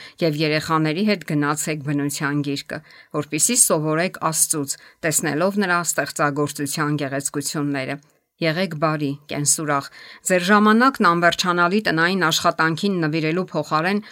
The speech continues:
երեկոն դարձրեք բարեկամական շփման հաճելի ժամանց,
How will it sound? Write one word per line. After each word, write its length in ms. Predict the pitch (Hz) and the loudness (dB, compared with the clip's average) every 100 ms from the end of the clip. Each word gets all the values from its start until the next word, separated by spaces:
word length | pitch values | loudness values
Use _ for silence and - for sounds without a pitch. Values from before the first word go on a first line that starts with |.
| - - | -20 -8
երեկոն 540 | - 165 165 - 180 160 | 0 2 2 0 0 2
դարձրեք 480 | 156 - - 165 | 0 0 0 0
բարեկամական 840 | 147 151 156 147 156 151 151 180 214 | 0 0 0 0 0 0 0 0 0
շփման 480 | - 147 - 170 170 | 0 -4 -2 0 0
հաճելի 460 | 151 147 147 143 151 | 0 -2 -2 -2 -2
ժամանց, 480 | 151 151 147 147 | 0 0 0 0